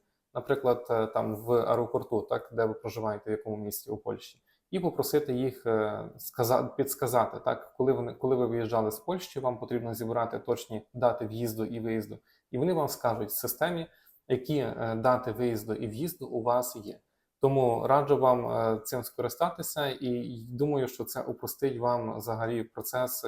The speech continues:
підготовки для подачі на карту рез-, резидента. Наступне, що потрібно мати, це дохід на момент самої подачі на карту резидента, а також протягом останніх трьох років. І основним документом, яким, в принципі, і всі, е,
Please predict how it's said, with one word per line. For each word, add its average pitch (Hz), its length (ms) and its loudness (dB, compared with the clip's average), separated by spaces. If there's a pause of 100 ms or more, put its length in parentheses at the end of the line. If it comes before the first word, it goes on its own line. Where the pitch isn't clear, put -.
(120)
підготовки 117 540 0
для 113 240 -2
подачі 120 420 -4
на 107 100 -6
карту 110 340 -4
рез-, 110 320 -4
резидента. 110 600 -4 (180)
Наступне, 196 420 0
що - 160 0
потрібно 143 360 2
мати, 175 300 0
це 127 500 0
дохід 135 640 0
на 131 140 0
момент 123 540 0
самої 113 420 -2
подачі 151 440 0
на 165 120 -4
карту 170 300 -4
резидента, 165 580 -4 (340)
а 127 100 2
також 156 360 2
протягом 131 580 2
останніх 143 540 0
трьох 120 360 -2
років. 110 360 -4 (380)
І 143 240 2 (220)
основним 156 500 0
документом, 139 580 2
яким, 120 460 -4
в - 140 -12
принципі, 123 500 -4
і 120 220 -4
всі, 123 340 -4
е, 113 480 -4